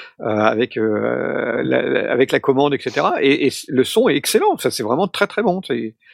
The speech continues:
il y a rien à dire là-dessus. C'est, c'est du podcast, euh, du, de, de, de chatting, donc, euh, euh, c'est pas, c'est pas forcément un truc, euh, pour, euh, dans, dans son cas, il cherche pas à chanter ou à faire des trucs très compliqués, mais,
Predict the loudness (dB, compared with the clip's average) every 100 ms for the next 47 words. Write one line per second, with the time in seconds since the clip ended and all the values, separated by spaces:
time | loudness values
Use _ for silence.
0 | _ _ -12 -2 2 4 2 2 2 0
1 | -2 -4 -8 -10 -20 -20 -6 -6 -2 -2
2 | 0 0 2 0 0 -2 -4 -2 -2 0
3 | 0 -2 -2 -4 -4 -2 -4 0 0 2
4 | 0 0 -2 -2 -4 _ -20 _ _ -6
5 | -4 -2 -2 -2 -2 -4 -4 -6 -8 -12
6 | -12 -6 -4 -4 -6 -4 -4 -4 -8 -4
7 | 0 2 2 0 -6 -6 -4 -6 -6 -8
8 | -6 -6 -8 _ _ -20 _ _ _ 0
9 | 0 2 0 0 -4 -2 0 0 0 -4
10 | -10 -4 0 2 0 -4 -6 -6 0 2
11 | 2 0 -6 -8 -8 -10 -10 -8 -8 -2
12 | 2 2 2